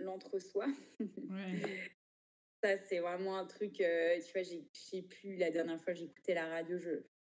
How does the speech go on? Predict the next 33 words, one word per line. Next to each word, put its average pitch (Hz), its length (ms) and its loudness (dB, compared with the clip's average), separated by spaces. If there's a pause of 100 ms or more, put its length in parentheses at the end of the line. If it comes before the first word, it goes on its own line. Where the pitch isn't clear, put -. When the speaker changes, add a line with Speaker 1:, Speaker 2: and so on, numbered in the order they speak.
Speaker 1:
j'entendais 170 520 -2
encore 170 280 -2
un, 165 400 0
un 170 80 -2
mec 180 160 0
qui - 140 -16
disait, « 190 380 4
Moi, 185 240 0
l'entre-soi 202 540 -2
me 202 200 0
fait 196 200 2
très 196 240 -2
peur. » 165 320 -2
Et 180 80 4
moi, 185 180 0
je, - 220 -12 (120)
je, 160 200 -6 (200)
je 160 380 -2
suis - 260 -4
un 165 140 2
peu 202 140 6
comme 180 180 2
ça. - 240 -4 (100)
Speaker 2:
Ouais. 196 300 -4 (260)
Speaker 1:
Euh, 175 200 8 (100)
c'est 185 100 4
pour 190 140 -4
ça 202 160 2
que - 100 -4
l'école 180 280 2
de 175 100 4
commerce, 185 560 -2
euh, 156 300 0